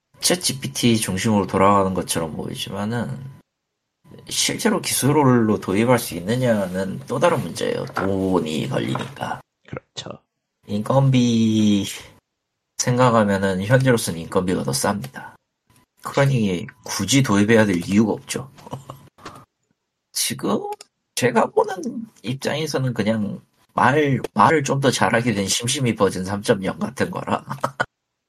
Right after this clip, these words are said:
Speaker 2: 하긴 그런
Speaker 1: 어.
Speaker 2: 것도 있었어요. 그 챗지피티가 오픈 에이아이에 관련해서 그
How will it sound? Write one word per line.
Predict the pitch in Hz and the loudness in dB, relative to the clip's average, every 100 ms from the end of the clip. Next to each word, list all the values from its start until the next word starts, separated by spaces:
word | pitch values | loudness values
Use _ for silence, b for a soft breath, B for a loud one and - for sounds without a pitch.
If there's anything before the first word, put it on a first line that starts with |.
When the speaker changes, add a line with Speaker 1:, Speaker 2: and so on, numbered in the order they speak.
| _ _ | _ _
Speaker 2:
하긴 | 170 165 151 160 123 - | -6 -6 -4 -4 -4 -12
그런 | - 120 156 | -6 -4 -4
Speaker 1:
어. | 151 139 | -6 -6
Speaker 2:
것도 | 107 110 151 | -4 -4 -2
있었어요. | 120 104 - 90 101 | -2 -4 -4 -6 -6
그 | 92 | -6
챗지피티가 | - 180 180 _ - - - - - 98 - | 0 0 0 _ -18 -18 -20 -20 -14 -12 -8
오픈 | 76 104 - 156 151 | -8 -8 -12 -10 -8
에이아이에 | 123 104 113 113 113 110 107 104 82 | -10 -6 -4 -2 -4 -8 -6 -6 -6
관련해서 | 80 80 98 107 98 98 | -8 -6 -8 -8 -10 -12
그 | - | -12